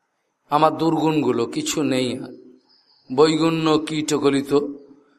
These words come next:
পৈশূন্য ব্রণ পীড়িত।" পশুবৃত্তি যে আছে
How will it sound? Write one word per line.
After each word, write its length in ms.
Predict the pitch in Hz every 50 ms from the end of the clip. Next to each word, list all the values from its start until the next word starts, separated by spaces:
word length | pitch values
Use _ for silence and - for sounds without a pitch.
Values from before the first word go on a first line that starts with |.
| _ _ _ _ _ _ -
পৈশূন্য 580 | 202 196 208 208 - - 202 196 196 196 180
ব্রণ 560 | 170 156 131 - 135 143 151 151 151 147 143 -
পীড়িত।" 420 | 120 113 110 104 110 117 113 - - - - - - _ _ _ _ _ _ _ _ _ _ _ -
পশুবৃত্তি 760 | - 190 185 - - 247 208 190 220 202 - - - 208 208
যে 140 | 170 185 175
আছে 640 | 160 156 151 - - 165 160 147 131 - - -